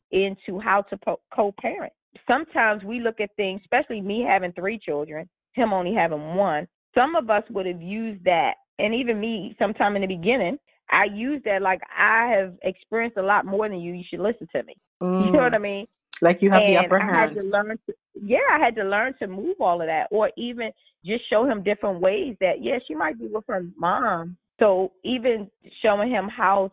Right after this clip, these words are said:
Speaker 1: to realize that you still have great influence in her life, even though she's with her mom full time.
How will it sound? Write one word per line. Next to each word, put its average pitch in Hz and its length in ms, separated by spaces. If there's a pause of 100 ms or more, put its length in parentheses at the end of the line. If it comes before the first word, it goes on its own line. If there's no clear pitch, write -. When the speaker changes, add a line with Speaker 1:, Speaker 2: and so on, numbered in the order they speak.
(120)
Speaker 1:
to 185 360
realize 185 500
that 156 120
you 208 220
still 214 160
have 170 200
great 175 240
influence 185 460
in 175 100
her 165 120
life, 165 240 (260)
even 175 280
though 165 220
she's 165 160
with 160 160
her 160 120
mom 143 360
full 123 180
time. - 280